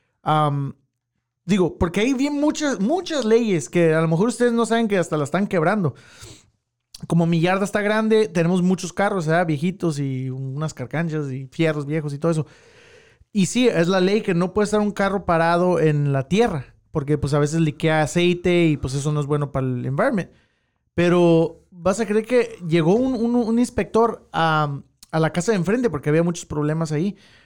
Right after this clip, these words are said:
Pues nomás se, se fijó y vio que estaba tanto eso y hasta, y se fue a la casa de al lado y, y empezó a fijarse. Pues nos cayó y, y casi andaba forzando a mi papá a poner cemento, todo eso.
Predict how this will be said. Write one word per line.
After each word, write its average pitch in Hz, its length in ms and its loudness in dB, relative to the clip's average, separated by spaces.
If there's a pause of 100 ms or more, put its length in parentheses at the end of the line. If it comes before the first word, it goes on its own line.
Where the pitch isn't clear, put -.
(120)
Pues 160 140 0
nomás 160 340 0
se, 220 200 -2
se 170 160 -2
fijó 170 400 0
y 202 60 0
vio 185 300 2
que 185 60 -6
estaba 185 320 0
tanto 190 320 -2
eso 196 280 0
y - 80 -6 (120)
hasta, 156 300 -4
y 160 120 -4
se 151 120 -6
fue 170 180 0
a 180 60 2
la 175 220 0
casa 170 640 0
de 139 100 -2
al 139 80 0
lado 190 300 0
y, 156 240 -4
y 160 120 -4
empezó 143 320 -2
a 160 40 2
fijarse. 196 640 -4 (320)
Pues 151 140 0
nos 147 180 -2
cayó 147 480 -2
y, - 80 -20 (200)
y 151 760 0 (420)
casi 196 240 -2
andaba 202 300 0
forzando 185 380 -2
a - 20 0
mi 170 80 -4
papá 143 200 -2
a 170 100 -4
poner 170 260 0
cemento, 175 640 -2
todo 185 280 2
eso. 165 280 -4